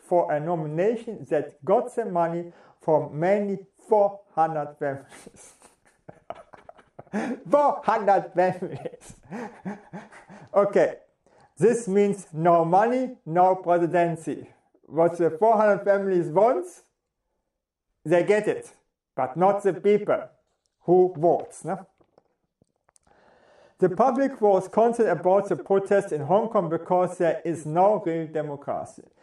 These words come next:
One thousand two hundred Hong Kong citizens, this means zero point zero two percent of the population, should decide which candidate for the nomination of the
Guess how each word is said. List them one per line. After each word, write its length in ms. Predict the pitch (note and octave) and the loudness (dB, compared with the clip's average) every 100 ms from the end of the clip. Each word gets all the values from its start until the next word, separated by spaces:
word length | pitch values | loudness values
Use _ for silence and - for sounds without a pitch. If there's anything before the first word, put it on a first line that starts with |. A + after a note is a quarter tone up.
| - - - _ - | -20 -20 -20 _ -4
One 260 | E3 B3 | 0 0
thousand 420 | A3+ A3 A3+ G3 F#3 | 0 0 0 0 -4
two 160 | A#3 | -4
hundred 380 | F3+ G3+ D#3+ - | -2 0 -2 -2
Hong 260 | - B3 C4 | 0 0 0
Kong 420 | - G3 F#3 F3+ _ | 0 0 0 -6 _
citizens, 680 | - A3+ A#3 F3 - C#3 C3 | 0 0 4 0 0 -10 -10
this 180 | C#3+ D#3+ | -10 -10
means 240 | D3+ B2 | -10 -8
zero 480 | C#3+ A3+ A#3+ A#3+ A#3 - | 0 2 2 -2 -6 -2
point 300 | E3 D3+ C#3+ - D#3+ | 0 0 -6 -18 -16
zero 500 | B2 F3+ G3 G3 G3 - - | -2 0 0 -2 -6 -12 -2
two 220 | F#3 E3+ | -2 0
percent 400 | D3+ C#3 C#3 F#3+ | -2 -2 -2 -4
of 160 | F#3 D#3 | -4 -6
the 80 | D3+ | -8
population, 640 | D3+ C3+ D3 F3 F#3+ E3+ | -8 -10 -2 0 0 -8
should 240 | - E3+ E3+ | -8 -10 -8
decide 600 | F3 C#3 - F#3 F#3+ F#3+ _ _ | -12 -8 -2 0 0 -6 _ _
which 380 | C3+ E3 B3 - | -4 -2 -2 -4
candidate 600 | - F3 E3 F3 F3 F3 _ | -6 -4 -2 2 2 0 _
for 160 | - D#3 | -2 -2
the 100 | D#3 | -2
nomination 800 | C3+ C3 C3+ C3+ F3+ G#3+ - E3 D3 | -8 -8 -8 -4 -2 -4 -6 -10 -6
of 200 | D3 - | -6 -6
the 200 | C3+ | -8